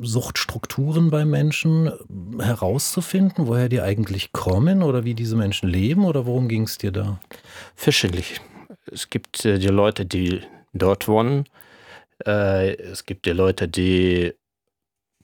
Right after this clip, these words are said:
Speaker 2: kommen nur was zu kaufen. Und, äh, später auch, ich möchte auch erzählen, später ich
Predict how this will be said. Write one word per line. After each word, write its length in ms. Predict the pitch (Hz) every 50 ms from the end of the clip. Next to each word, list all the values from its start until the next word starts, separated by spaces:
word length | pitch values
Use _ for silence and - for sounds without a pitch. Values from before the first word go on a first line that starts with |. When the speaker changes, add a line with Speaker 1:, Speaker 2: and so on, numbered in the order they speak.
| _ _ _ - - - - - - -
Speaker 2:
kommen 320 | - 95 92 95 95 95
nur 420 | 98 98 98 98 98 98 95 90 - - -
was 160 | - 95 - -
zu 120 | - 107
kaufen. 600 | - - 101 104 113 - - 151 156 147 151 139 - - - - - - _ _ _ - - - - _ _ - -
Und, 540 | 90 90 92 90 90 - - - - - _ - - - - - - - - - - - - - - -
äh, 420 | - - - 107 101 101 98 98 95
später 380 | - - - 151 - 160 139 135
auch, 140 | 117 - - - _ _ - - -
ich 200 | - - - -
möchte 240 | 113 98 - 107 104
auch 360 | 95 - - - - - -
erzählen, 480 | - - - - - 104 107 110 104 92
später 380 | - - - - 104 101 - 101
ich 200 | 98 - -